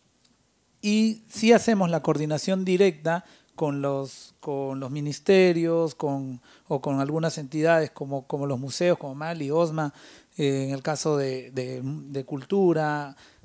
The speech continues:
hacemos todas las, todas las coordinaciones previas. Entonces, nuestros costos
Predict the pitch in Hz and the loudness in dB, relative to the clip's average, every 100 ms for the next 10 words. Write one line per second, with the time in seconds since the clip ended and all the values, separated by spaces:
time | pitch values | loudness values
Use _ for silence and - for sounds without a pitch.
0 | - 139 190 190 180 - 156 - - 214 | -6 0 0 2 -2 -4 -16 -6 4 6
1 | 226 208 190 170 156 - - - 214 202 | 6 4 2 0 0 -6 -2 4 4 4
2 | - 160 147 147 - 185 170 - 196 147 | 0 0 0 -2 -2 -4 0 4 4 4
3 | 135 127 185 143 165 190 165 170 - - | -2 -6 -8 -2 0 2 0 -2 -6 -20
4 | _ _ _ 160 160 165 - - 151 143 | _ _ _ -6 2 2 0 0 0 0
5 | - - 208 170 - 165 165 - | -2 6 6 6 2 2 2 -2